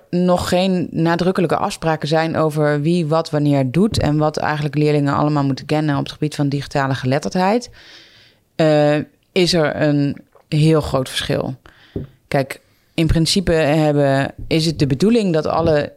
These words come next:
leerlingen van de basisschool uit groep acht komen met, ehm, eh, lees,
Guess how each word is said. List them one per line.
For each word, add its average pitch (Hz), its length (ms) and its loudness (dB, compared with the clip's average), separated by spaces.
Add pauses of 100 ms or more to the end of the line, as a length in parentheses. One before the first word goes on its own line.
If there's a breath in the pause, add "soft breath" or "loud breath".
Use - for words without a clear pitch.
leerlingen 143 580 2
van 147 140 -2
de 135 60 -2
basisschool 147 680 0 (400)
uit - 240 -4
groep - 200 -6
acht - 220 -4
komen 139 440 2
met, 131 300 -2 (480 loud breath)
ehm, 131 380 2 (560 loud breath)
eh, 69 300 -2 (460)
lees, 147 520 0